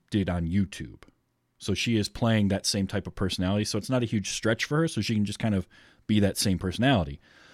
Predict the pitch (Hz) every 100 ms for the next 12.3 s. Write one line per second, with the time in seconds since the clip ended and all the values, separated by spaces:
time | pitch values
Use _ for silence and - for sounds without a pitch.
0 | - - _ - 120 117 117 - 139 131
1 | - _ 127 143 120 165 139 143 123 -
2 | 190 214 - 135 123 123 123 113 107 180
3 | 208 127 110 - 107 101 98 - - -
4 | 113 110 - 135 127 - 110 107 107 92
5 | 101 135 - 95 87 85 87 87 - 92
6 | - 90 - 92 82 98 107 - 80 -
7 | 78 76 - - 90 87 98 85 - -
8 | - 82 87 78 - - - - - -
9 | - - 131 110 92 165 160 123 127 123
10 | 107 131 120 110 - - - - - 104
11 | 101 101 120 - 90 92 104 - 85 80
12 | 80 - 69